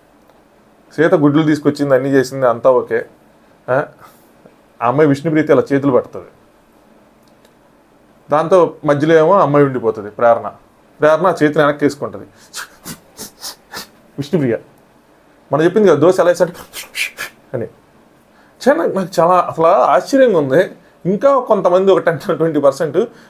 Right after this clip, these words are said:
ప్రేరణ అలాగే వేసింది దోశ అంటారు విష్ణుప్రియ లాగా. మీకు ఏంది ఇంత అసలు నాకు అర్థం కాల. అంత క్లియర్ కనిపిస్తుంది కదా అమ్మాయి అలా వేసిందే, అమ్మాయి చెప్పినట్టు ఇప్పుడు చేసింది అది ఆ యాక్షన్. దానికి సీత అది మా స్ట్రాటజీ, మేము బ్లాక్ చేస్తున్నామంటే appreciated.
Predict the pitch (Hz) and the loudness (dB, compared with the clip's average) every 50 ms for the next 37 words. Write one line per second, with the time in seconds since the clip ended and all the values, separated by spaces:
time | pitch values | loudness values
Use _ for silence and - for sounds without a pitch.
0 | _ _ - 147 156 165 156 131 113 - - - - 135 131 147 180 202 226 208 | _ _ 0 2 4 4 4 2 0 -6 -14 -10 0 2 2 2 4 2 2 2
1 | 170 165 196 208 208 208 196 190 185 175 147 151 165 160 170 160 151 143 131 127 | 4 4 4 4 4 2 2 0 -6 -4 0 0 0 2 0 -2 0 0 -2 -2
2 | 131 131 156 147 143 131 117 110 101 98 - 220 226 - - 139 143 208 269 285 | -2 -8 -8 -8 -6 -2 -2 -2 -2 -2 -6 -10 -12 -10 -8 -8 -6 -4 -4 -4
3 | 285 262 247 - - 226 226 208 175 185 175 156 143 139 127 139 190 208 233 226 | -4 -6 -8 -8 -2 0 0 0 0 0 0 2 2 0 0 0 -2 0 2 2
4 | 185 139 117 123 127 117 - 123 131 165 - - 170 156 160 185 202 196 - 220 | 2 2 0 -2 -6 -8 -6 -2 -2 0 0 0 -4 -4 -2 -4 -6 -6 -6 -6
5 | 202 170 147 151 139 113 127 175 185 143 127 123 123 131 147 - 214 196 165 139 | 0 2 2 2 2 0 -2 -2 0 2 4 4 4 2 0 -2 -4 0 0 2
6 | 107 95 - - - 120 123 139 165 151 147 147 147 147 135 123 - 101 95 92 | 0 0 -4 -8 -8 -8 -4 -4 -2 -2 -2 -2 -2 -6 -8 -8 -8 -12 -14 -14
7 | - _ _ _ _ _ _ _ _ _ - - 143 139 - 143 160 185 185 196 | -16 _ _ _ _ _ _ _ _ _ -4 -4 -2 0 2 4 4 4 4 2
8 | 185 160 131 107 107 - _ _ _ _ _ _ - 113 117 123 131 131 - 131 | 2 2 2 2 0 -6 _ _ _ _ _ _ -4 0 2 2 2 0 -2 -10
9 | 107 101 - _ _ _ _ _ _ _ _ _ _ _ _ _ _ _ _ _ | -12 -12 -14 _ _ _ _ _ _ _ _ _ _ _ _ _ _ _ _ _
10 | _ _ _ _ _ _ - 120 156 185 214 240 247 233 247 226 - - - - | _ _ _ _ _ _ -4 -2 0 0 0 -2 -4 -4 -4 -8 -8 -10 -8 -2
11 | 160 180 202 202 190 147 165 202 - - 139 135 143 147 156 147 - 143 135 147 | 0 0 2 2 0 -2 -2 -2 -4 -4 -2 -2 0 0 -2 -4 -2 -2 0 0
12 | 165 175 196 196 233 226 196 156 127 127 127 147 170 - - 190 175 - 170 156 | 0 -2 -2 -2 0 -2 0 0 2 2 2 2 2 0 -2 -2 -2 -2 -4 -6
13 | 147 139 135 131 135 208 226 240 - - - - - 214 196 - 190 151 113 107 | -6 -6 -6 -6 0 0 0 0 0 -4 -6 -4 -4 -4 -2 0 0 -2 -2 -4
14 | 98 - | -10 -14